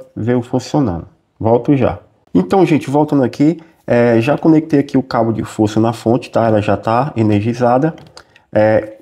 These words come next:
peguei aqui um fã de cento e vinte milímetros, só pra gente fazer um teste simples. Conectei aqui na conexão Molex, ó, conforme vocês estão vendo aqui, ó. É,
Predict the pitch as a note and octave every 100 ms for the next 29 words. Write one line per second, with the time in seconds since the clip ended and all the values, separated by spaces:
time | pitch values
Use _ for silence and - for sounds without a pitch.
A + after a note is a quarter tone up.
0 | - E3 F3 F3 F3 E3 D3 C#3+ D3 C3+
1 | B2 B2 A#2+ A#2 C3 D#3 D3 D3+ - B2+
2 | C3+ C3+ - A#2 A2 G#2 G#2 F#2 - -
3 | C3+ C3+ D#3+ - _ - _ - C#3 C3+
4 | C3+ C3 B2+ A#2+ A#2 A#2 A2+ A2 - A2
5 | A2+ C3+ B2+ B2+ - F2+ - F#2+ G2+ F#2
6 | G2 - F#2+ G2 - G2 F#2 G2 B2 A#2+
7 | C#3 G2 - _ _ _ _ _ _ _
8 | _ _ _ _ _ - - - G#2 G2+